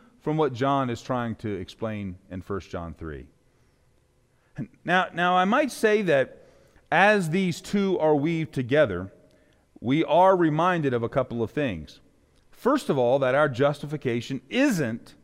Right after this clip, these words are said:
is not because of what we do. As a matter of fact, to, to, uh, uh, uh, uh, believe that our justification is because of what we do,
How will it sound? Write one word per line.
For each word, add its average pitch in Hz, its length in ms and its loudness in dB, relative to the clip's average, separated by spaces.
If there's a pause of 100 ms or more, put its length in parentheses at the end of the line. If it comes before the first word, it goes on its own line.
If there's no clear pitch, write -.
(140)
is 226 220 0
not 220 580 0 (680)
because 190 680 4
of 151 180 -2
what 139 220 0
we 135 100 -2
do. 123 360 0 (1120)
As - 60 -16
a 107 40 -4
matter 143 240 2
of 131 60 0
fact, 180 560 2
to, 120 300 -2 (520)
to, 117 460 -2
uh, 107 40 0
uh, 90 960 -4
uh, - 60 -10 (260)
uh, 92 60 -10
believe 156 640 2
that 135 180 2
our 123 180 0
justification 135 960 -2 (320)
is 120 120 -4
because 147 420 2
of 135 80 0
what 143 180 0
we 131 100 -2
do, 185 360 2